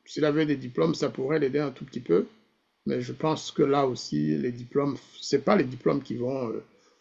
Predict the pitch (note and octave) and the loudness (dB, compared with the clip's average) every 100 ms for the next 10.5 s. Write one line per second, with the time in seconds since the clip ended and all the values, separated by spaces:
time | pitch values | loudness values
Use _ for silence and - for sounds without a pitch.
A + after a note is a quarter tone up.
0 | _ _ - D#3+ - D3+ - F3 - D#3+ | _ _ -6 -6 0 0 0 -4 -2 4
1 | G3+ G3+ C#3+ D3+ D3+ C#3 D#3+ D3+ C#3+ D3 | 6 6 6 4 4 0 2 2 4 2
2 | C#3+ C3 C3+ C3+ C3+ B2+ A2+ A2+ A2+ G2+ | 2 -2 -2 -4 -4 -4 -2 -4 -6 -12
3 | - _ _ D3+ D#3+ D3 G#2+ D3 C3+ C3+ | -18 _ _ 0 2 2 0 -2 0 0
4 | B2+ - - D3+ C#3+ C3 - B2+ D3 C#3+ | -2 -4 -4 2 2 0 -8 -6 -4 -4
5 | C3+ B2+ C3 E3 E3+ _ _ _ _ _ | -4 -4 -4 -8 -10 _ _ _ _ _
6 | _ _ - C3+ C3+ - _ _ _ - | _ _ -4 -2 -4 -8 _ _ _ -6
7 | D#3+ - - F3+ E3+ G3+ F3+ F3+ G#3 D#3 | -4 -2 2 4 6 4 4 6 4 4
8 | - G#3 E3+ A#2 - _ - C#3 - C#3+ | 2 4 4 0 -12 _ -8 -8 -4 0
9 | E3 E3 D#3 E3 - C#3 D3+ D#3 C#3+ D3 | 0 2 0 0 0 0 0 -2 0 0
10 | C3+ C3+ C3 B2+ G#2 | -2 -4 -4 -6 -8